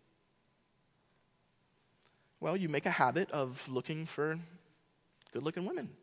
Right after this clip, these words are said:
right? And, and you do because, you know, there's that, let's be honest, there's that, uh, that feeling you get. It's, uh,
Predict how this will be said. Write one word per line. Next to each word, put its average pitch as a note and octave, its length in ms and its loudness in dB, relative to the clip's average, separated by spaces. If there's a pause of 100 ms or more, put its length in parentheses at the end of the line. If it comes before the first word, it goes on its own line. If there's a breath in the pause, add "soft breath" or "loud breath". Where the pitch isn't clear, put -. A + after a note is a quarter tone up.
(1120)
right? F4+ 180 -8 (1200 soft breath)
And, D#3 160 0
and E3+ 160 2
you E3+ 60 2
do G#3+ 320 0
because, E3 540 0 (260)
you F#3 100 -6
know, F3+ 120 -4
there's D#3 220 -4
that, - 540 4 (540 loud breath)
let's - 100 -20
be C#3 140 -6
honest, D#3+ 340 0
there's C3+ 200 -6
that, B2 320 -6
uh, A#2+ 240 -6 (1300 soft breath)
that - 80 -16
feeling C#3+ 540 0 (200)
you A#2+ 100 -8
get. B2 260 -2 (960 soft breath)
It's, - 180 -4
uh, A#2+ 280 0